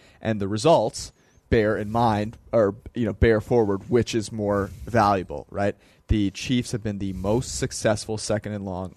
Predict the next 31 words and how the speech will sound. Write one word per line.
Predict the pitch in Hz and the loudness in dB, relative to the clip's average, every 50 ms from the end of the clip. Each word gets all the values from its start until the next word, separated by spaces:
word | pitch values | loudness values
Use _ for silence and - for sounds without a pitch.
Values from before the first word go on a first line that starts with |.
| _ _ | _ _
offense | - 113 120 123 123 - 135 131 120 - - - - - - _ - - | 2 2 2 2 2 0 -2 -2 -4 -6 -10 -16 -20 -20 -20 _ -16 -12
in | 95 98 98 | -12 -12 -10
terms | - - 107 101 101 - - | -8 -6 -6 -6 -6 -6 -6
of | 95 92 87 - - - - - - - | -6 -8 -8 -10 -14 -18 -18 -20 -20 -20
success | - - 107 - - - 139 139 127 - - 135 | -14 -12 -10 -8 -2 0 2 2 2 0 0 2
rate, | 127 123 117 | 2 2 2
in | 110 104 | 0 -2
terms | - 117 101 95 | -6 -12 -12 -12
of | 117 110 | -12 -12
first | - - 117 110 - - | -6 -4 -4 -2 -2 -2
down | 107 98 98 | -4 -6 -6
conversions, | - 95 95 110 123 135 127 135 127 117 110 110 | -8 -8 -4 -2 0 0 0 -2 -6 -8 -10 -12
in | 98 | -14
terms | - - 92 90 101 | -12 -12 -12 -12 -12
of | 92 92 | -8 -4
yards | 98 95 95 95 - | -4 -2 -4 -4 -6
per | - - 90 | -10 -12 -10
play, | - - 131 127 127 123 120 120 | -2 2 4 6 6 6 6 4
in | 113 101 | 2 -2
terms | - - 87 - | -6 -12 -14 -16
of | - - - | -18 -12 -6
touchdowns | - - 120 - - 113 110 110 107 | -4 -4 -4 -2 -2 -4 -4 -4 -6
scored, | - - - 120 120 120 113 110 - - - - - - - | -10 -10 -6 -2 -2 0 -2 -2 -4 -10 -20 -20 -20 -18 -14
and | - 95 95 | -12 -10 -8
the | - | -6
Seahawks | - - 151 147 139 127 120 110 110 - - | 0 2 4 4 6 6 4 4 2 0 -4
have | 120 101 | -8 -6
been | - 110 104 98 98 | -4 -4 -4 -4 -6
worse | 92 113 110 104 - | -6 -6 -6 -6 -8
than | - 110 | -10 -14
twenty-fifth | 98 - - 104 101 101 98 - 92 95 107 - - | -14 -10 -8 -8 -6 -8 -6 -4 -4 -4 -2 -2 -4